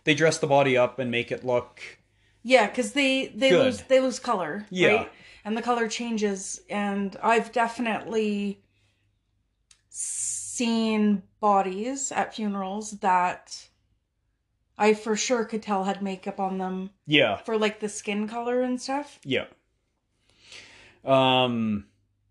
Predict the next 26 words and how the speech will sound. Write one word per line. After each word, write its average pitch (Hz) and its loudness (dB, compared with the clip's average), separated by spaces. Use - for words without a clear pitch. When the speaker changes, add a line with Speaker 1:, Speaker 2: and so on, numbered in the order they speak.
Speaker 1:
plastic 156 2
caps 120 0
are 131 0
applied 131 0
under 165 4
the 131 2
eyelids 107 0
to 131 -6
help 131 0
them 127 -2
hold 127 -2
their 107 -6
shape. 113 -4
Speaker 2:
Oh. 247 -4
Speaker 1:
<clears throat> 240 4
Which - 2
I 180 6
had 196 6
no 190 2
idea, 147 0
but 123 -2
it 135 0
absolutely 147 -2
makes 117 -6
sense. - -6
Speaker 2:
Yeah. 202 -2